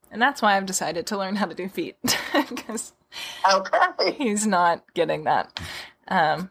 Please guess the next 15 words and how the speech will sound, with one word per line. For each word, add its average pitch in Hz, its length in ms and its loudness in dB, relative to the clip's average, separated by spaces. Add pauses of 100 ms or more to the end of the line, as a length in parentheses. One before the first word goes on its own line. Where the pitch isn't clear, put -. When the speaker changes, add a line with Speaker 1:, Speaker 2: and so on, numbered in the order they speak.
(120)
Speaker 1:
no 185 80 -14
matter 175 180 -2
how 190 120 2
many 214 120 2
times 233 280 2
I 226 60 2
tell 220 240 4
him, 185 360 -4
he 180 80 -8
gets 170 160 -6
very 185 220 0
frustrated 170 560 0
with 147 160 -2
her, 156 160 -2
but - 340 0